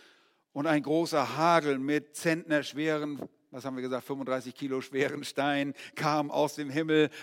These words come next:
auf die Menschen herab. Und die Menschen lästerten Gott wegen der Plage des Hagels, weil seine Plage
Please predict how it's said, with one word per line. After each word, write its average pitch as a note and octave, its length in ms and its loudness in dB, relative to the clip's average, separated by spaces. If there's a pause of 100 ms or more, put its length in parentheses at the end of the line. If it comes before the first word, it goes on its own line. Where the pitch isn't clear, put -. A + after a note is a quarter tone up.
auf D3 240 2
die D3+ 180 -4
Menschen D3 580 -4
herab. C#3+ 580 -2 (180)
Und D3+ 120 0
die D#3 80 0
Menschen F3+ 680 -2
lästerten G#3 800 4
Gott G3 360 2
wegen G#3 400 -2 (260)
der F3 260 4
Plage G#3+ 640 4
des G3+ 180 2
Hagels, D#3+ 560 0 (1000)
weil G#2+ 140 -14
seine A2 180 -12
Plage A2+ 540 -4